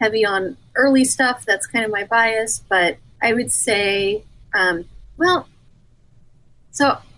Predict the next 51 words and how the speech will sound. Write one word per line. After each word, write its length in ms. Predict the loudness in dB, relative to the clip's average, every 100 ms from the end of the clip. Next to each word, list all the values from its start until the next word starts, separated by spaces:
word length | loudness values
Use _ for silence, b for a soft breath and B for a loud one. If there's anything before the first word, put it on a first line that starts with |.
| -20 _ _ 0
I'm 140 | 2
still, 400 | 2 2 2 4
I 100 | 2
still 200 | 0 -2
can't 140 | -2
decide 260 | 0 0 0
whether 180 | 0 0
to 80 | -2
include 320 | 0 -2 0
India 340 | -2 0 0
Rubber, 320 | 2 2 2
a 80 | 0
song 220 | 0 -2
that 80 | -2
we 80 | -4
didn't 180 | -4 -4
talk 220 | -6 -4
about, 220 | 0 0
an 80 | 0
old 180 | -2 -4
B-side, 540 | -6 -2 0 0 0
but, 220 | -2 -4 -6 b b _
uh, 280 | 0 2 0 -4 -6
one 180 | -4
that 100 | -2
I 100 | 0
just 200 | -2 -2
really 180 | 0 2
like 240 | 2 0 -4
'cause 140 | -10
it's, 140 | -8
it's, 260 | -6 -6 -6
it's 140 | -6
got 180 | -4 -4
this 140 | -4 -8
loopiness 440 | -8 -6 -4 -4
to 140 | -6
it. 60 | -2
But 80 | 0
anyway, 360 | 2 2 0 -4 B B
I 60 | -2
think 160 | 0 2
I'm 80 |
gonna 140 | 2 2
go 180 | 2 2
with, 260 | 2 0 -2
um, 200 | -2 0
Talk 200 | -2 -2
Show 160 | -2 0
Host, 420 | 0 0 -2 -2
Videotape, 600 | 2 2 2 0 -2 -2